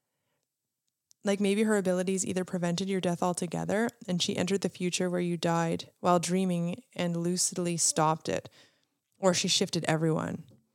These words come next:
I've met multidimensional people like her, and life was euphoric around them. They were always lucid and aware of everything, and I feel like they carry the rest of our consciousnesses with them. They seem to be the real players.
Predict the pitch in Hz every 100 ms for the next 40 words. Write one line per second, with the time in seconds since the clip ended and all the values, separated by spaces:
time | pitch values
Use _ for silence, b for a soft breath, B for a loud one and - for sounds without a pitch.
0 | _ - 185 180 190 214 233 - 185 180
1 | 185 196 185 175 170 175 170 - 170 165
2 | 160 160 160 165 170 - b b b b
3 | _ - 185 180 175 180 190 190 170 175
4 | 170 - 175 170 165 165 165 156 170 165
5 | 139 - 180 175 175 175 190 180 170 170
6 | 185 175 170 160 165 - 170 165 165 175
7 | 165 165 170 - 180 175 170 170 - 175
8 | 165 160 165 - 170 170 - 170 165 165
9 | 170 160 156 170 170 - 85 160 b b
10 | b b 190 175 202 190 196 185 185 175
11 | 165 165 180 170 160 165 - -